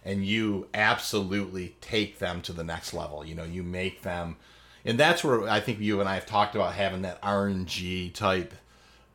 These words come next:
hope. Like, just, I really do hope it's like, I just made the best X L one drive in the galaxy. <laughs> I just made, you know what I mean?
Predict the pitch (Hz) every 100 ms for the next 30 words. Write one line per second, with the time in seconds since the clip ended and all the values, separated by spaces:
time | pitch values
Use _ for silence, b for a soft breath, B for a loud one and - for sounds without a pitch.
0 | _ - - 127 127 - - 110 101 107
1 | 107 117 110 - - 127 135 110 110 123
2 | 120 101 104 98 101 101 87 90 90 104
3 | 113 107 107 98 87 92 - 87 - 85
4 | 87 85 82 82 80 80 78 76 - -
5 | - - 190 214 - - - 160 147 160
6 | - 131 139 - 127 127 139 117 120